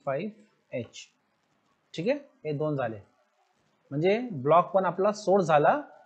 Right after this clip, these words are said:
आणि block two हा destination झाला. ठीक आहे, ओके, मग असं मी आता करतो. ठीक आहे, याला S block म्हणतो आणि याला डी ब्लॉक म्हणतो,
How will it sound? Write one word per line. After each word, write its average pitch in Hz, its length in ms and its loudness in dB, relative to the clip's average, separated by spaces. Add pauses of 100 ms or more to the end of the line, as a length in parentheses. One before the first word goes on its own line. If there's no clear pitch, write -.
(220)
आणि 160 220 2
block 147 360 0
two 196 100 6
हा 196 140 6 (100)
destination 160 560 2
झाला. - 200 0 (240)
ठीक 240 140 2
आहे, 302 120 2 (2500)
ओके, 151 200 2 (3250)
मग 147 180 -4
असं 151 180 0
मी 175 100 0
आता 170 160 2
करतो. 170 300 2 (640)
ठीक 156 120 -4
आहे, 135 120 -6 (840)
याला 156 200 8 (240)
S 170 160 6
block 175 200 8
म्हणतो 151 380 0 (280)
आणि 147 240 -4
याला 175 260 2 (2000)
डी 151 320 4
ब्लॉक 151 300 6
म्हणतो, 110 320 -12